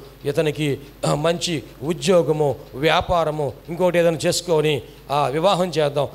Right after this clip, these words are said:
అని లైఫ్ సెటిల్మెంట్ గురించి ఆలోచన చేస్తుంటే, ఈయన ప్రార్థన చేసుకుంటా ఉన్న సమయంలో పరిశుద్ధాత్మ దేవుడు అన్నాడంట, "చైనా దేశంలో జనాభా ఎక్కువ మంది ఉన్నారు, రక్షణ పొందిన వారు తక్కువ మంది ఉన్నారు.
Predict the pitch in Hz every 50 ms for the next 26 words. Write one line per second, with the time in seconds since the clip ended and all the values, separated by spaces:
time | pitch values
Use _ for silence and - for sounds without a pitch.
0 | - - 151 202 214 196 151 - - - - 127 135 143 165 196 - - - 180
1 | 151 185 185 170 175 160 151 151 160 156 127 165 165 135 - - - - - 123
2 | 147 165 185 190 185 - 185 180 151 139 139 135 - - 131 120 117 151 185 220
3 | 208 143 - - - - - - - - 147 170 175 156 151 151 156 160 156 -
4 | - - - - - 143 170 196 185 165 190 220 214 156 165 151 - - 165 156
5 | 139 147 147 143 139 143 131 - 147 135 143 147 143 135 131 131 135 127 104 -
6 | - - - - 156 139 - 185 147 123 131 151 165 160 160 160 160 139 139 151
7 | 147 147 139 139 143 143 135 131 120 123 127 131 139 147 147 139 - - - -
8 | - - - - - - - - 135 147 170 185 202 214 208 175 151 165 165 143
9 | - 160 143 135 127 131 135 139 143 135 135 - - - - - 98 104 110 147
10 | 147 151 165 170 175 175 160 175 170 165 160 - - - - 214 240 214 185 156
11 | 147 139 135 131 127 123 123 123 110 - - - - 135 143 139 - - - 170
12 | 165 139 151 156 139 143 143 139 143 151 180 262 302 269 - - - - - -
13 | 139 127 - - - 147 139 120 113 110 107 104 98 95 85 80 82